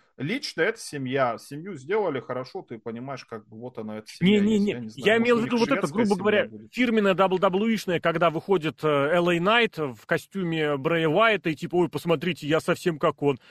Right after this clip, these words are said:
Speaker 2: Я такой дурачок, я ходил с лампой». Я вот это имел в виду, когда до него начнут докапываться и вытягивать как бы его вроде бы, ну, важные, значимые моменты вытягивать на первый план.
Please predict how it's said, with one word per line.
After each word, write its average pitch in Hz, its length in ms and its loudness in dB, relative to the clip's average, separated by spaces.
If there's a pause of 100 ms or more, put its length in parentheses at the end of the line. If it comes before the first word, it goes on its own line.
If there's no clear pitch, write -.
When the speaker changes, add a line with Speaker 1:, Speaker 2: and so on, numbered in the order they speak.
(100)
Speaker 2:
Я 165 140 2
такой 175 260 0
дурачок, 160 540 2
я 156 100 0
ходил 151 320 -2
с - 80 -10
лампой». 131 400 -2 (220)
Я 208 140 4
вот 240 160 2
это 214 180 0
имел 139 240 0
в 120 40 -8
виду, 135 160 -6
когда 147 280 -2
до 156 100 -2
него 190 180 2
начнут 185 320 -2
докапываться 170 640 0
и 151 40 -4
вытягивать 156 540 -2
как 165 200 0
бы 143 80 -4
его 170 240 0
вроде 160 400 2
бы, 156 200 0 (380)
ну, 185 160 2
важные, 156 460 2
значимые 143 560 -2
моменты 151 640 2 (440)
вытягивать 170 500 0
на 151 100 -2
первый 143 300 -2
план. 101 280 -8